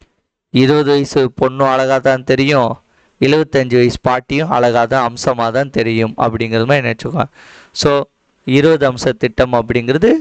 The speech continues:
பத்தொன்பது வயசு பையனுக்கு எழுபத்தஞ்சு வயசு பாட்டியும் அழகா தான் தெரியும். So, செவன்டி ஃபைவ். ஓகேவா? ஒருங்கிணைந்த ஊழ-,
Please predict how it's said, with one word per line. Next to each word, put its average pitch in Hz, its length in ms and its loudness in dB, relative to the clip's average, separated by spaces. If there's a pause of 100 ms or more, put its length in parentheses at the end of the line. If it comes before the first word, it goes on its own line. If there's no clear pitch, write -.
பத்தொன்பது 127 460 -2
வயசு 131 280 0
பையனுக்கு 127 380 -2
எழுபத்தஞ்சு 139 480 0
வயசு 120 240 2
பாட்டியும் 135 420 -2
அழகா 131 340 0
தான் 131 200 -6
தெரியும். 113 320 0
So, - 180 0
செவன்டி 120 460 -2
ஃபைவ். 113 340 -2 (1080)
ஓகேவா? 127 380 0 (2000)
ஒருங்கிணைந்த 147 680 0
ஊழ-, 143 400 2